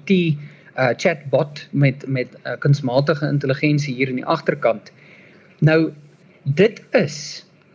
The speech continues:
in, in my opinie een van die grootste veranderinge waarmee ek vermoed elke industrie gaan moet, gaan moet werk. Ehm, en of mense nou gemaklik is met die idee of nie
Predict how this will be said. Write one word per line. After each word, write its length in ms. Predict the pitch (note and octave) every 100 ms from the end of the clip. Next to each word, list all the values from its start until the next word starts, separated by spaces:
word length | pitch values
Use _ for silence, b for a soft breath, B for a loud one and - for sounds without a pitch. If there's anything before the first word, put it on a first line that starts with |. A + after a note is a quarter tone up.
| _
in, 300 | D#3 D3+ D3+
in 120 | D3 C#3+
my 180 | D3+
opinie 600 | - D#3 D#3 D3 C#3+ C#3 -
een 220 | E3+ E3
van 340 | - D3+ C#3 -
die 340 | C#3 D3 D3 - - _ _
grootste 920 | - - - - F#3 F#3+ - - G3 F#3+
veranderinge 720 | - - - D3+ C#3+ B2+ B2+ D3
waarmee 480 | B2+ B2+ C3 C3+ C3 B2 - - _ _ -
ek 240 | C#3+ C#3+
vermoed 340 | - D#3+ D#3+ -
elke 360 | F3 F3 F#3 -
industrie 580 | D#3 D3 D3 D3+ G#2 - _ - -
gaan 320 | - D3 C#3
moet, 260 | C#3 C3+ -
gaan 180 | C#3+
moet 140 | C3+ B2+
werk. 460 | F3 D#3+ - - - B B B B
Ehm, 340 | D3+ C#3+ C#3 C#3 - -
en 180 | F3 D#3
of 300 | F#3+ D#3+ -
mense 360 | D3 D3 D#3+ F3
nou 240 | D3+ C#3+
gemaklik 560 | C3 C#3+ C3 F3+ - A#3
is 120 | F#3
met 120 | D#3
die 120 | C#3+
idee 380 | C#3+ C3+ C3 C#3
of 220 | C3+ C3
nie 220 | C#3 D3